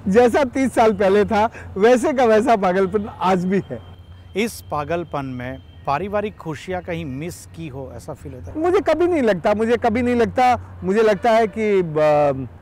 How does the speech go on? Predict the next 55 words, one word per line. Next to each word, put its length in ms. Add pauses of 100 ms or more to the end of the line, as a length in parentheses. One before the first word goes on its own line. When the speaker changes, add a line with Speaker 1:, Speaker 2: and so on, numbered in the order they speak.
(380)
Speaker 1:
फिर 120
बाद 240
में 160
जब 100
परिवार 360
को 120
लगा 260
कि 140
ये 100
पागल 340
ज़रूर 320
है, 140 (320)
लेकिन 220
ये 100
अच्छे 340
के 100
लिए 220
है, 160 (360)
तो 80
फिर 140
परिवार 400
ने 140
मुझे 220
बहुत 300
साथ 200
दिया। 380
Speaker 2:
हम्म। 300
Speaker 1:
और 100
मैं 240
आज 220
कह 160
सकता 260
हूँ, 120
मुझे 180
बहुत 240
गौरव 360
है 120 (400)
कि 140
यदि 160
मुझे 200
अपने 300
पूरे 300
काम 260
का 140
श्रेय 260
किसी 220
को 120
देना 220
हो, 140
तो 100
मैं 120
अपनी 220
पत्नी 300
को 100
दूंगा। 300